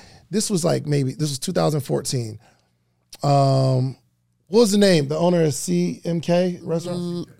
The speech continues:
Speaker 2: Lucky.
Speaker 1: M C K Lucky, Lucky.
Speaker 2: Lucky.
Speaker 1: Yeah.
Speaker 2: Lucci? Lucci.
Speaker 1: Yeah, so Lucci. I always called him Lucky. Lucci.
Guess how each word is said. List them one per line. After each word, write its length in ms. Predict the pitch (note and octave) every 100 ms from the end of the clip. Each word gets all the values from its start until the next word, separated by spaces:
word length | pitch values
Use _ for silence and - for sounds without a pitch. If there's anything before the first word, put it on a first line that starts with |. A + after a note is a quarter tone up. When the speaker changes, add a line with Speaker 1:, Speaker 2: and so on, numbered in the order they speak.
| -
Speaker 2:
Lucky. 340 | F3+ F#3+ F3
Speaker 1:
M 60 | F3
C 140 | -
K 120 | G#3+ E3+
Lucky, 360 | G3+ F#3+ C3+
Lucky. 200 | C3+ F#3
Speaker 2:
Lucky. 420 | F3+ F3+ D#3+ E3 E3 _ -
Speaker 1:
Yeah. 200 | D#3 F3+
Speaker 2:
Lucci? 440 | B3 B3 C4 C4+ B3+ - _ - _ _ _ _ _ _
Lucci. 240 | E3 E3+ E3
Speaker 1:
Yeah, 420 | F#3+ F#3 E3 C#3+
so 280 | G3 F#3 -
Lucci. 540 | F3 G#3+ - B2+ G#2+ -
I 60 |
always 120 | G3 F3
called 160 | D3
him 80 | B2
Lucky. 240 | A2+ - _ - - - -
Lucci. 480 | F3+ G3+ - A#2+